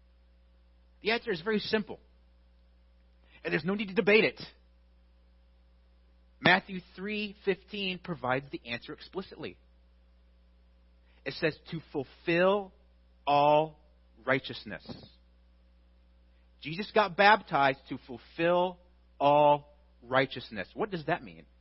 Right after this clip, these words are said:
Well, if God was going to impute the perfect righteousness of Jesus onto sinners through faith, then Jesus needed to be baptized.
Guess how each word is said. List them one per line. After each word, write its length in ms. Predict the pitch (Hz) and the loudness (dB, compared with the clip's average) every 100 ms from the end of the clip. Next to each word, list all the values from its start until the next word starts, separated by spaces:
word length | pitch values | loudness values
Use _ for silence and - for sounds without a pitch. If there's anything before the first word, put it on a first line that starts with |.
| _ _ _ _ _ _ _ _ _ _ _ _ _ _ _ _ _ _ _ _ _ _ _ _ _ - | _ _ _ _ _ _ _ _ _ _ _ _ _ _ _ _ _ _ _ _ _ _ _ _ _ 0
Well, 280 | 160 196 - - - _ _ - | 2 2 -2 -20 -20 _ _ 2
if 140 | 185 180 147 | 2 4 4
God 300 | 208 277 254 | 6 4 0
was 140 | 190 | 0
going 240 | 214 202 185 | 0 0 -4
to 80 | 196 - | -12 -10
impute 680 | 180 175 - 226 202 151 - 135 | -6 -6 -8 -6 -6 -6 -12 -4
the 100 | 147 | -4
perfect 560 | - 202 214 214 202 | -2 -2 0 -2 -8
righteousness 640 | 135 147 208 - 170 151 151 - | -4 2 2 0 -8 -6 -8 -4
of 180 | 151 139 | -6 -6
Jesus 380 | 131 214 175 151 - | -10 -6 -6 -8 -4
onto 440 | 165 214 208 254 | 0 0 -2 -10
sinners 420 | 208 - 196 190 - | -8 -6 -4 -6 -8
through 160 | 170 143 - | -10 -12 -4
faith, 340 | 269 147 117 - _ _ _ _ _ _ _ _ _ _ | -2 0 -2 -8 _ _ _ _ _ _ _ _ _ _
then 200 | 160 151 127 | -8 -8 -12
Jesus 460 | 220 254 135 107 139 - - _ | -8 -8 -6 -12 -12 -18 -20 _
needed 280 | 107 110 123 | -16 -14 -12
to 60 | 143 | -14
be 120 | 156 | -10
baptized. 640 | 147 156 - 98 76 76 | -6 -6 -8 -12 -12 -16